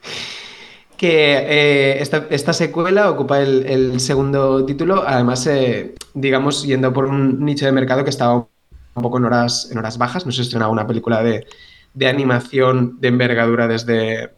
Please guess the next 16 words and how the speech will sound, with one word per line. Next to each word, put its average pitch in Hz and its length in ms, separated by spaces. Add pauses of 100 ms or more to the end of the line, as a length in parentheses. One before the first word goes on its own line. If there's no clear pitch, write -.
eh, 110 640
la 117 200
película 113 520
de 110 360 (480)
las 127 160
Tortugas 120 480
Ninja, 131 380 (120)
Caos 107 220
Mutante. 113 460 (800)
Así 143 380
que 123 600
ha 113 360
sentado, 127 580
ha 117 80
sentado 123 440
bien 139 340